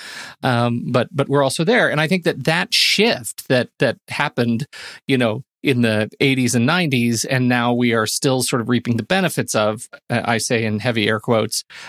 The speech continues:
um, is, um, you know, I think it's, it's interesting, the, the body types, things that we appreciate more, uh, in our blockbusters and our mockbusters. Um, you know, things change, and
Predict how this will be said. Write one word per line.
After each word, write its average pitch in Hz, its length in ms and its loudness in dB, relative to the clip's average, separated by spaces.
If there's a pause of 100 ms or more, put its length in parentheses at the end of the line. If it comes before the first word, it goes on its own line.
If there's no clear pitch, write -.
(140)
um, 120 500 0
is, 127 580 0
um, 139 640 -2 (140)
you 147 240 0
know, 143 140 0
I 135 100 0
think 160 220 -4
it's, - 320 -4
it's 165 200 0
interesting, 131 500 0
the, 104 100 -2
the 123 440 -4
body 123 300 0
types, 120 380 -4
things 120 260 0
that - 140 -2
we 123 100 2
appreciate 113 500 0
more, 113 380 0 (400)
uh, 113 300 0
in 117 160 0
our 110 160 2
blockbusters 120 1000 -2
and 120 180 0
our 113 120 0
mockbusters. 113 960 -2
Um, 127 600 0
you 131 80 0
know, 143 140 -2
things 160 260 -4
change, 185 380 -2
and 120 680 -6